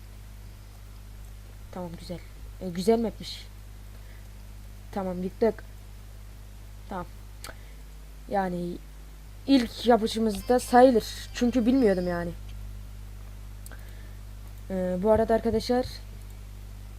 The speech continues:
diğer videolar pek sık gelemeyecek ekran kartımın sıkıntısından dolayı. Ezik, iyisin, güzel. Şu yeni bilgisayar alayım, güzel seriler gelecek.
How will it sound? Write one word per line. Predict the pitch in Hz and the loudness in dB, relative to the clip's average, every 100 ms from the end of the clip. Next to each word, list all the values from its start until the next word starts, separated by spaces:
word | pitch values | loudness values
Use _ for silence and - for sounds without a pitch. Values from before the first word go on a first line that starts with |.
| - 185 | -6 2
diğer | 202 208 | 6 6
videolar | 214 208 214 208 208 | 6 4 4 4 2
pek | 208 | 0
sık | - - | -4 0
gelemeyecek | 214 208 196 196 | 2 2 0 -2
ekran | 185 208 190 | -2 -2 -2
kartımın | 196 185 190 190 - - - - - | -4 -4 -4 -4 -6 -12 -14 -14 -12
sıkıntısından | - 208 185 - 196 190 | -4 -2 -2 0 2 2
dolayı. | 190 185 220 - - - - - - - - - - - - - - - - - - - - - - | 4 4 4 -2 -12 -14 -12 -14 -14 -12 -12 -12 -14 -14 -14 -14 -14 -14 -14 -14 -14 -14 -14 -4 2
Ezik, | 202 185 - | 2 2 -2
iyisin, | 208 196 208 196 | 0 0 0 -2
güzel. | 180 180 - - - - - - - - - - - - - - - - - - - - | -2 -4 -6 -12 -14 -14 -14 -14 -14 -14 -14 -14 -14 -14 -14 -14 -14 -14 -14 -14 -14 -12
Şu | - 214 | 0 2
yeni | 202 202 | 4 2
bilgisayar | 208 202 214 208 | 0 2 2 2
alayım, | 202 202 | 2 0
güzel | 196 202 180 | 0 0 0
seriler | 202 196 190 190 | -2 0 0 0
gelecek. | 190 175 175 202 - | 0 -2 -2 -4 -4